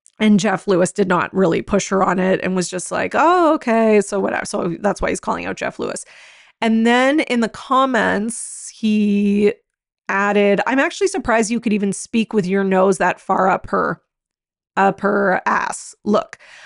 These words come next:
I get that you're trying to stay relevant to this crowd, but it's time to take responsibility and have half as much grace as Kyle and Erica and the rest of the gals on that episode. P S Your pink jacket was upside down. Clown emoji." <laughs>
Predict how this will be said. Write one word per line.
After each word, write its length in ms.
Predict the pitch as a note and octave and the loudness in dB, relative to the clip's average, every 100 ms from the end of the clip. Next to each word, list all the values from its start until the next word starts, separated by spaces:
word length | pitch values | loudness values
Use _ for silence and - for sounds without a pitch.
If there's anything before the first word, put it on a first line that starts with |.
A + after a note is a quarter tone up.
| - | -2
I 100 | G#3 | 0
get 200 | A#3 A#3+ | 0 -2
that 120 | C4+ | -2
you're 120 | C4 | -2
trying 220 | B3+ A#3 A3+ | -2 -2 -2
to 40 | |
stay 240 | - G3+ | -2 -2
relevant 460 | F#3 G3 G#3 G3+ F#3+ | 2 2 2 2 -2
to 100 | G#3 | -2
this 180 | F#3+ F#3 | -4 -4
crowd, 580 | - G3 F#3+ G3 F#3+ E3+ | -4 0 4 4 4 2
but 100 | F#3+ | 0
it's 180 | F3+ - | -2 -4
time 220 | - G#3 | -4 -2
to 80 | A3+ | -2
take 200 | - A#3+ | -6 -4
responsibility 800 | A3 - F#3+ F#3 F3+ G3 G3 F#3+ | -4 0 -2 -2 0 2 4 2
and 100 | F3+ | 2
have 160 | F3+ E3+ | 0 -2
half 260 | G#3+ D#4+ | -2 0
as 120 | F#4 C4+ | 0 0
much 240 | A3+ - | -6 -4
grace 320 | G#3 G3+ F#3+ | -2 0 0
as 140 | - - | -4 -10
Kyle 340 | - G3 G3+ | -2 2 2
and 120 | G3 - | 0 0
Erica 320 | F#3 F#3 G3 | 0 0 0
and 120 | F3+ | -2
the 60 | F3+ | 0
rest 260 | F3+ - | -2 -2
of 60 | A3+ | -4
the 60 | F#3+ | 0
gals 380 | F#3+ F#3 F3+ - | 2 2 0 -2
on 120 | F#3 | -2
that 220 | F3+ E3+ - | 0 -2 -2
episode. 560 | - - - - G#3+ - - - - | -6 -8 -8 -8 -8 -10 -20 -18 -2
P 180 | D#4 | 2
S 240 | A#3 G#3+ - | 2 0 0
Your 140 | G3 | -2
pink 320 | - - G#3+ | -2 -6 -6
jacket 420 | - F#3+ F3+ G3+ F#3 | -2 -2 0 -2 0
was 320 | F3 F#3 F3 | 2 2 0
upside 340 | E3+ - F#3 | -6 -4 -4
down. 340 | - F3+ F3+ E3+ _ _ | -2 -4 -4 -8 _ _
Clown 300 | - - - | -6 -4 -2
emoji." 580 | - F#3 - - - - _ _ _ | -4 -4 -8 -10 -12 -14 _ _ _
<laughs> 840 | F3+ - - - _ C#4+ - F4 | -10 -10 -14 -20 _ -4 -2 -6